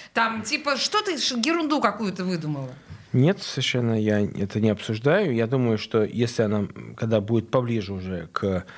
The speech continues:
Speaker 2: окончанию школы, я, безусловно, выскажу свою позицию. Главное, чтобы не стала там художницей, прошу прощения, или не пошла по театральной линии. Вот. Потому что, знаете, служение Мельпомене — это всё такая извилистая тропа.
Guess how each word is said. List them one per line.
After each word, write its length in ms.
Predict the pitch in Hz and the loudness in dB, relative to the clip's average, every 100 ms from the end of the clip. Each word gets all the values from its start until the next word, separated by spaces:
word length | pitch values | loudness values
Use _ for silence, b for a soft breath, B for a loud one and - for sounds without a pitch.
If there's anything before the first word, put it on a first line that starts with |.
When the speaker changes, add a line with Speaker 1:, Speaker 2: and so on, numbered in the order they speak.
| B B B | B B B
Speaker 2:
окончанию 640 | 120 117 117 113 107 110 | 0 2 4 4 2 2
школы, 420 | - - 233 220 113 | 0 2 4 4 4
я, 220 | 104 98 | 2 0
безусловно, 680 | 92 110 113 127 101 98 98 | -2 -4 0 4 4 2 2
выскажу 400 | 165 - 135 113 | 0 0 0 0
свою 240 | - 101 | 2 0
позицию. 640 | 95 107 95 87 - 82 - B B B B B - | 2 0 0 -6 -6 -8 -10 B B B B B 0
Главное, 320 | 110 110 107 | 2 2 0
чтобы 240 | 95 107 104 | -2 -2 -2
не 60 | |
стала 340 | - 104 95 87 | -2 0 0 0
там 220 | 92 - | 0 0
художницей, 600 | 117 185 180 98 - - | 2 4 2 -2 -8 -12
прошу 260 | - - - | -10 -10 -10
прощения, 480 | - - - 156 | -12 -10 -8 -8
или 260 | 156 156 147 B B B - - | -6 -6 -8 B B B -12 -8
не 100 | 85 | -6
пошла 340 | 87 - 90 | -4 -2 -2
по 120 | - | -2
театральной 560 | 92 98 151 180 117 95 | -2 0 2 2 -2 -4
линии. 420 | 90 73 69 - - | -6 -8 -12 -14 -14
Вот. 420 | 80 - - - B B B B B B - | -12 -12 -14 -18 B B B B B B -16
Потому 360 | - 92 90 | -4 0 0
что, 380 | 85 - 85 78 - | 0 -2 -2 -2 -4
знаете, 220 | 92 87 | -4 -2
служение 540 | 87 104 98 110 104 98 | -2 0 2 4 6 6
Мельпомене — 800 | 104 92 - 101 113 104 95 87 | 4 2 2 4 6 6 4 2
это 120 | 87 | -2
всё 140 | - | -4
такая 300 | 90 87 90 | -4 0 0
извилистая 760 | 82 101 110 135 113 - 113 104 | 2 2 4 4 4 2 2 2
тропа. 520 | 117 131 - 101 | 2 0 0 -2